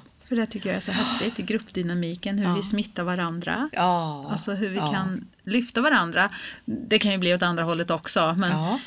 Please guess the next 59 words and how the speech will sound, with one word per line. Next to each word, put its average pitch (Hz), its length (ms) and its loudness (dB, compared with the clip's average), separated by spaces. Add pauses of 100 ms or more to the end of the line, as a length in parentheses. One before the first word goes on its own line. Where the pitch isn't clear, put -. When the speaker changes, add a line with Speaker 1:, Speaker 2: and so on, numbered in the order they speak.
(120)
Speaker 1:
jag 208 120 0
menar 196 160 2
just 214 160 2
det 202 60 -4
här 185 60 0
när 175 80 2
man, 175 340 -2
man 185 180 -2
går 202 120 0
in 240 220 8
i 196 120 2
en, 185 280 -4
i 208 60 -6
en 190 140 0
grupp 240 380 0
som 196 180 0
har 180 120 0
samma 180 460 0
syfte - 400 -6
och 175 60 -2
mål. 285 440 2
Speaker 3:
Mm. 185 200 2 (120)
Speaker 2:
Mm. 196 180 0
Speaker 1:
Alla 190 400 0
vill 240 580 0
till 175 460 -4 (460)
ett - 220 -12
mål, 160 360 -2
Speaker 3:
Mm. 233 80 -2
Speaker 1:
samma 180 280 0
mål. 220 500 0
Speaker 3:
Ja. - 140 -18
Speaker 1:
Vad 247 100 0
starkt - 680 -2
det - 120 -4
blir - 220 -6
då. - 180 -6
Speaker 3:
Så, 190 320 -4
så - 160 -12
vi 196 60 -8
kan 190 300 0
ta 208 120 -2
ner 185 180 0
månen 175 500 0
alltså. - 400 -8 (100)
Det 175 120 -4
är, 180 120 2
Speaker 1:
Ja. 196 80 4
Speaker 3:
så 190 200 -2
är 165 120 0
det 170 80 -4
ju. 175 60 -2
Speaker 1:
Ja. 202 160 0 (480)
Ja. 185 260 -6 (720)
Speaker 3:
Men 185 180 -2
precis 226 260 0
som 285 120 -2
du 277 80 2
säger, 220 340 2